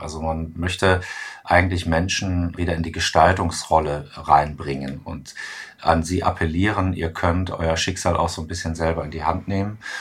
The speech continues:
Und das hilft uns hier an der Stelle sehr, sehr gut. Also nämlich aktiv in Dialoge zu gehen, mit Menschen ins Gespräch zu kommen.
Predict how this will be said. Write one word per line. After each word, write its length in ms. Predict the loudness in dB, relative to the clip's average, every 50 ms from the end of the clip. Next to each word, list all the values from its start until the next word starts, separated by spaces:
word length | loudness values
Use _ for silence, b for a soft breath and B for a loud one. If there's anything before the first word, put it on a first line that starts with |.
| B B B
Und 160 | B 0 2
das 140 | 2 4 6
hilft 240 | 6 6 6 6 2
uns 180 | 0 0 0
hier 300 | 0 2 4 6 6 6
an 100 | 4 4
der 120 | 2 2 0
Stelle 500 | 0 2 0 2 4 6 4 4 4 2 -2
sehr, 200 | 0 2 2 2
sehr 160 | 2 0 -4
gut. 500 | -4 -4 -6 -4 -4 -4 -6 -8 -8 -8 -6
Also 220 | -4 -4 -2 -2 -2
nämlich 420 | -2 0 0 0 0 -2 -4 -4 -6
aktiv 680 | -6 -6 -6 -8 -6 -4 -4 -4 -4 -4 -8 -12 -12 B B B B B B B
in 120 | -2 -2
Dialoge 500 | 2 2 4 4 4 4 4 2 2 -2
zu 260 | -2 -2 -4 -4 -4 -2
gehen, 580 | 0 2 4 4 2 2 -2 -4 -6 -8 -10 B B B B B B
mit 180 | -2 0 2
Menschen 380 | 4 6 6 6 4 0 0 0
ins 160 | -2 -2 -2 -2
Gespräch 480 | -4 -4 -2 0 2 2 2 2 0
zu 140 | -6 -6 -4
kommen. 560 | 0 4 4 4 4 4 0 -2 -2 -4 B